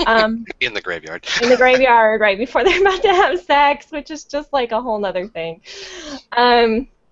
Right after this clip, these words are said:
Speaker 1: and Sheldon and Amy, after having an incident with Sheldon, essentially says, you know, "We need to take a break from our relationship." And, um, you know,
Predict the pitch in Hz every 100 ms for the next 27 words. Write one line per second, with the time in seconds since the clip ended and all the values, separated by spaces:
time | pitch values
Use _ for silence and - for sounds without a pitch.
0 | _ _ - 233 233 233 240 - _ _
1 | - - 247 262 254 247 - 220 226 254
2 | 285 269 269 285 _ - 208 220 220 220
3 | 202 196 180 185 190 - 214 - 208 -
4 | 196 - 185 185 180 175 180 185 _ _
5 | - 196 196 196 190 185 175 175 180 165
6 | 170 170 170 175 165 156 175 - 165 -
7 | - - - - - - - _ - 151
8 | 151 - - - - - 196 - _ _
9 | _ _ _ _ _ 165 160 175